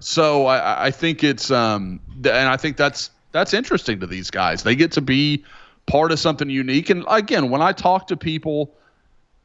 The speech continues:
I, I just get the impression of there is a, with Williams Nwaneri, it's just, let's not, we're not gonna say anything brash,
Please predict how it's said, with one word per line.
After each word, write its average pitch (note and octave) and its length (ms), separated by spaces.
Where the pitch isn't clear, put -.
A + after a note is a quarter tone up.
I, D3 200
I E3+ 160
just E3 380
get - 180
the D#3+ 160
impression C#3 520
of A#2 520
there C#3 360
is B2+ 200
a, G#2+ 560
with C#3 200
Williams F3 280
Nwaneri, C#3+ 460
it's - 260
just, G3 360
let's F3 320
not, C#3+ 460
we're E3 140
not F#3+ 200
gonna E3 160
say D3+ 360
anything C#3 540
brash, A#2+ 640